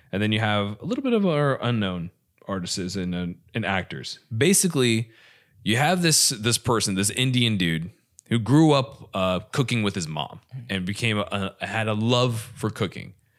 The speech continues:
Uh, long story short, he and his family had a restaurant. They had to leave India because there was a, a, a, an incident that happened. I think there was, like, a rebellion that happened at the time. So they fled to London, but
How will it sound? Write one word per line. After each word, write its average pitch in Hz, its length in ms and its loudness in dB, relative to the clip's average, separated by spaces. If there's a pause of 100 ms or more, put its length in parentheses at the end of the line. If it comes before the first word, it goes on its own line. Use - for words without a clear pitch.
(380)
Uh, 90 280 4
long 175 260 4
story 175 240 4
short, 120 400 2 (540)
he 131 500 4
and 120 100 2
his 117 120 2
family 113 280 0
had 95 120 0
a 92 60 2
restaurant. 131 520 2
They 101 80 0
had 104 120 0
to 98 60 -2
leave 110 260 2
India 107 380 2
because 92 340 -4
there 92 100 0
was 90 180 -4
a, 82 280 -6
a, 85 160 -6 (120)
a, 95 80 -6 (420)
an 90 180 -6
incident 120 420 2
that 113 100 0
happened. 107 240 -2
I 95 60 -2
think 107 140 -4
there 113 60 2
was, 104 100 2
like, 98 100 -2
a 90 40 -4
rebellion 101 460 2
that 85 80 0
happened 90 300 -4
at 87 80 -8
the 85 60 -8
time. 85 300 -4 (260)
So - 120 -4
they 98 100 2
fled 123 300 2
to 120 60 0
London, 98 500 -2 (560)
but 95 300 0